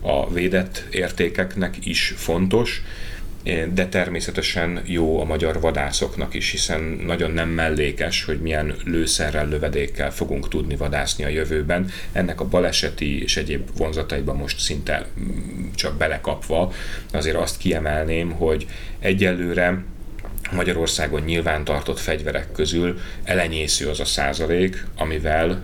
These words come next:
bizonyosan ki lehet lőni ólomtól eltérő, ö, töltettel vagy lövedék, ö, ké-, képzéssel rendelkező, ö, lőszert, úgyhogy ez egy, ez egy komoly kihívás, hosszú távon ezzel foglalkozni kell.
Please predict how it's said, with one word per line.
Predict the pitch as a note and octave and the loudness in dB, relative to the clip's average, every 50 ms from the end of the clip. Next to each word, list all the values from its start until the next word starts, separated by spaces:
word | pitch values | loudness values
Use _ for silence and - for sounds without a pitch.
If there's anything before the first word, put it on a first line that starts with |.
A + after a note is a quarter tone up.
| - - | -4 -2
bizonyosan | - F#2 F2 F#2+ F2+ - F2+ D#2+ D2 D2+ D2 - - C#2 C2+ C#2+ D2 | 0 2 2 2 2 4 2 0 0 0 -2 -2 0 0 0 -2 -2
ki | - D2 | -2 0
lehet | C#2+ C#2 C2+ C#2+ C#2 C#2 - - - - | 0 0 0 0 -2 -2 -2 -4 -2 -2
lőni | D2 D#2 D#2 D#2 D2+ D#2 D#2+ D#2+ E2 E2 | 0 2 2 2 2 2 2 2 2 2
ólomtól | E2 D#2+ D#2 D#2 D2 C#2 C2+ C#2 C#2+ - D2 D2 D2 - | 2 2 2 2 2 2 0 -2 -2 0 0 2 2 2
eltérő, | - E2 D2+ D2 C#2+ C#2+ - - C2+ C2+ C2+ C#2 C#2+ D2 D2+ D2 - - - - - - - - - | 2 0 0 0 -2 -2 -2 -2 -2 -2 -2 -2 -2 0 -2 -2 -2 -4 -4 -4 -4 -4 -4 -4 -2
ö, | - - C2+ C2 | -2 0 0 0
töltettel | C2 - E2 D2+ D2 C#2+ C#2+ C#2+ C2 B1+ - - D2 D2+ D2 | 0 0 0 0 0 0 -2 -4 -4 -4 -2 -2 -2 0 0
vagy | C#2+ C2+ C2 | -2 -2 -2
lövedék, | C2 D2+ D2+ C#2+ C#2 C#2 C#2 C#2 C2+ - - - - | -2 -2 0 0 0 0 0 0 -2 -2 -4 -2 -2
ö, | D2+ D2 C#2+ C2 | 0 0 0 0
ké-, | - - D#2 D2 D2+ D2+ | 0 0 0 0 -2 -2
képzéssel | - - D#2+ D2 D2 C#2+ D2 C#2+ - - - - C#2+ D2 D2+ D2 D2 - | -2 -2 -2 -2 -2 -2 -4 -2 -2 -2 0 0 0 0 0 -2 -2 -2
rendelkező, | D#2+ D#2 D2+ D2 C#2+ C#2 C#2 C#2 C#2 C#2 C#2 D2 D2+ D#2 D#2 D2+ - - - - - - - - - | -2 -2 0 0 0 0 0 -2 -2 -2 0 0 2 2 2 0 -2 -6 -6 -4 -4 -4 -4 -4 -2
ö, | C#2+ D2 C#2+ C#2+ C2+ C2+ C#2 C#2 C#2 C#2 - | -2 0 0 0 0 0 -2 0 -2 0 0
lőszert, | D2+ D2 D2+ D#2+ - - G2+ G2+ G#2 G2+ - - | 0 0 2 2 2 2 2 2 2 0 -2 -4
úgyhogy | C#2+ - - D#2+ | -6 -4 -2 0
ez | D#2 D#2 D2+ | 0 0 2
egy, | E2 D2 C#2+ C#2+ - - - - - | 0 0 -2 -2 -4 -6 -4 -4 -4
ez | F#2+ F2+ D#2+ | -2 0 0
egy | D#2 D#2 - | 0 0 0
komoly | - F2+ F2+ E2+ E2 D2+ D2 | 0 0 0 2 2 0 0
kihívás, | - - D#2+ E2 E2+ F2+ F#2+ G2+ F#2 F#2 - | 0 -2 0 0 0 2 2 4 2 2 2
hosszú | - E2 - - - - | 0 0 0 0 -2 -2
távon | - D2+ D2 C#2+ D2 D2 C#2+ | 0 0 0 0 0 0 0
ezzel | C#2+ C#2 C#2+ D2 C#2 D2 C#2+ - | 0 0 0 0 0 0 0 -2
foglalkozni | - - D#2+ D2+ D2+ D2 C#2 C#2+ - - C#2+ - D2 D2 C#2 | -2 0 0 2 2 0 0 0 0 0 0 0 0 -2 -2
kell. | - - D#2 D#2+ F2 F#2 F#2+ F#2 | -2 0 2 2 4 4 2 0